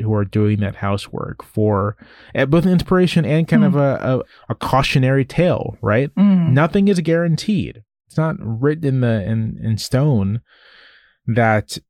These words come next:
Speaker 1: we'll all enjoy the kinds of political freedoms we take for granted. And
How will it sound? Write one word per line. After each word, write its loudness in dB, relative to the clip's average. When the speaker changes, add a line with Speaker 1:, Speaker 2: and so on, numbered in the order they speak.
Speaker 1:
we'll 2
all 2
enjoy 0
the -8
kinds -2
of -8
political -2
freedoms 0
we -4
take -6
for -6
granted. -2
And 0